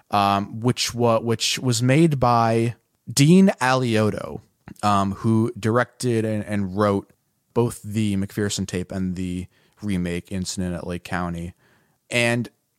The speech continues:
he decided to just make this movie for almost, like, close to fucking nothing. Maybe, like, six thousand dollars was what he was given, was what he had, uh, to make, uh, to make the McPherson tape.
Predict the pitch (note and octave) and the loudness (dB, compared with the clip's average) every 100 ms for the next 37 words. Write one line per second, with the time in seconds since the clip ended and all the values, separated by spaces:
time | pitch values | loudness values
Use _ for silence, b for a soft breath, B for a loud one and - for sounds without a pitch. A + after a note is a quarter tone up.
0 | _ _ _ - F#3 G3 F#3+ C#4 - E3 | _ _ _ 0 2 4 2 -2 -2 2
1 | F3+ G3+ C4 G3 F3 E3+ E3 - - C3 | 4 4 2 0 0 2 0 -4 -10 -2
2 | C3 D#3 - C#3+ C3+ A#2 G2 F2 C2 B2+ | 2 2 2 0 0 0 -4 -6 -12 -18
3 | _ _ _ _ - B2+ B2+ A#2+ A2+ A2+ | _ _ _ _ -4 0 4 4 4 2
4 | - D#3+ F#3+ G3+ F3+ - C#3+ B2 - - | 2 4 6 4 2 0 0 0 -2 -8
5 | - G3 - G3 - D#3+ C#3 A#2+ G#2+ - | 2 2 4 0 0 0 0 2 0 -2
6 | - - - - - C3+ D#3 D3+ C#3 C3+ | -8 -14 -18 -20 -2 4 6 6 2 0
7 | - F3 - - D3+ B2 B2+ A2 F#2 D#2 | 0 0 0 -2 0 0 0 -4 -6 -8
8 | - - - - b b b b b G#2 | -14 -18 -12 -12 b b b b b -6
9 | F2 F#2 A2 F#2 E2 E2 D#2+ - - G#2 | -4 -2 0 -2 -2 -6 -8 -12 -4 -4
10 | F#2 - G2+ - F#2+ G2 E2+ G1+ - - | -4 -4 -4 -4 -6 -4 -6 -8 -14 -16
11 | b b b b G2+ F#2 - A2 F#2 F2+ | b b b b 0 2 0 0 0 -2
12 | - G2 F2+ F2 E2 - - G#2 F#2 G2 | -6 -4 -2 -4 -6 -8 -6 -4 -4 -4
13 | F2+ - - F2 - - - - - | -6 -6 -8 -6 -6 -8 -10 -12 -14